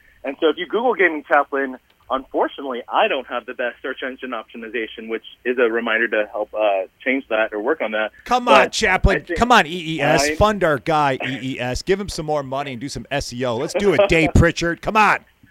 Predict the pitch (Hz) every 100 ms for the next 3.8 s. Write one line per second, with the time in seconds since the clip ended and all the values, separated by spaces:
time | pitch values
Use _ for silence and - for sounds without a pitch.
0 | - - - - - - 220 - 180 -
1 | 175 - 180 185 - - - 143 175 175
2 | 156 135 143 135 131 127 127 139 - -
3 | - - _ 147 196 202 202 170